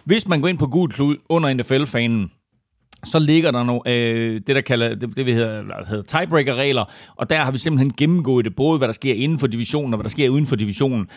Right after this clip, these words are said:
Men vi kan lige tage den der, også med hensyn til Packers og, og Saints, og så sige, hvad sker der med seedningen uden for divisionen?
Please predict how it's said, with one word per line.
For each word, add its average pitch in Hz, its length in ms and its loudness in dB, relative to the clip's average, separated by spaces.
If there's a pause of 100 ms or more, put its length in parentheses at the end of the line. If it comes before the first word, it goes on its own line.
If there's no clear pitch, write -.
(120)
Men 120 100 -2
vi 127 60 2
kan 117 100 0
lige 185 140 0
tage 185 220 2
den 165 180 -2
der, 139 180 2
også 117 280 0
med 131 100 2
hensyn 131 320 0
til - 100 -6
Packers 127 480 -2
og, 107 320 0
og 107 260 -2
Saints, 143 440 -2 (400)
og 127 120 0
så 135 80 -4
sige, 151 260 -2
hvad 151 120 2
sker 151 300 0
der 113 140 -2 (340)
med 143 280 2
seedningen 127 760 -2 (320)
uden 175 220 6
for 135 100 -2
divisionen? 107 580 -4